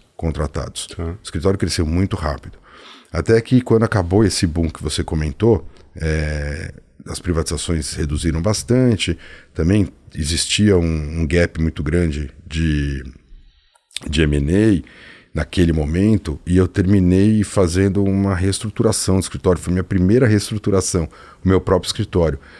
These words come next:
Speaker 1: Fiz um right sizing do escritório, reduzi ele bastante e cheguei à conclusão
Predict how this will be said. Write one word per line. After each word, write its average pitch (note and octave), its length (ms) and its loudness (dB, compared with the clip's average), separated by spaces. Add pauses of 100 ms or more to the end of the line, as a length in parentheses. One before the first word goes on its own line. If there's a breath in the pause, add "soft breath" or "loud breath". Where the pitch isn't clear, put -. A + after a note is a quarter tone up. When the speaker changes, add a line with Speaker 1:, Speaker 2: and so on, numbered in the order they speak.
(140 loud breath)
Speaker 1:
Fiz F#2+ 220 0
um F#2 220 2
right F#2 240 2
sizing F2+ 440 2
do D#2+ 80 -2
escritório, F2 600 0
reduzi F2+ 640 0
ele E2 140 2
bastante F#2 580 -2
e - 20 -8
cheguei G2 200 -2
à F#2+ 40 -2
conclusão F#2+ 500 -2